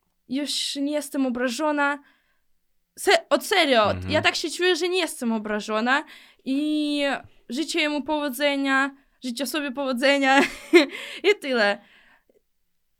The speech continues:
Speaker 1: Oczywiście, że były tam pojebane akcje, za którymi jest przykro i czasami to wspominam,
Speaker 2: Mhm.
Speaker 1: ale,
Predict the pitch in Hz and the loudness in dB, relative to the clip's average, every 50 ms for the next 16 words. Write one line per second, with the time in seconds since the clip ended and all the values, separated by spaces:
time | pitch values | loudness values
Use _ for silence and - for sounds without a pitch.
0 | _ _ _ _ _ _ 285 339 330 403 440 453 - 320 269 233 285 269 269 269 | _ _ _ _ _ _ 0 0 2 0 0 0 0 -4 -2 2 2 4 4 4
1 | 262 247 - - _ - - - 233 247 285 285 269 269 - 254 233 254 233 240 | 4 2 0 -2 _ -20 -16 -12 -6 -4 -2 -2 -2 -2 -2 -2 -4 -4 -4 -2
2 | 254 247 247 220 226 226 233 233 226 226 233 233 - 262 240 233 240 240 - 254 | -2 -2 0 0 0 0 2 2 2 0 0 -2 -6 -8 -8 -8 -8 -6 -6 -4
3 | 233 240 240 233 226 226 - - - - - 269 240 - 247 220 208 208 202 208 | -2 -2 -2 -2 -2 -4 -8 -12 -12 -10 -10 -8 -8 -6 -4 -2 -2 -2 -2 -6
4 | - _ _ _ _ _ _ _ _ _ _ _ _ _ _ _ _ _ - - | -14 _ _ _ _ _ _ _ _ _ _ _ _ _ _ _ _ _ -8 -8
5 | 233 233 294 294 277 320 302 285 294 - 277 262 240 - - 294 269 262 254 233 | -6 -2 -2 -2 2 2 2 2 0 -2 -4 -6 -6 -8 -6 -4 -2 0 0 0
6 | 208 202 214 220 240 240 - 180 185 196 113 - - _ _ _ _ _ _ _ | 2 2 2 2 0 -2 -4 -6 -8 -8 -8 -10 -14 _ _ _ _ _ _ _
7 | _ 233 277 277 262 247 240 240 240 240 240 254 294 | _ 8 10 10 10 10 8 8 8 8 8 6 2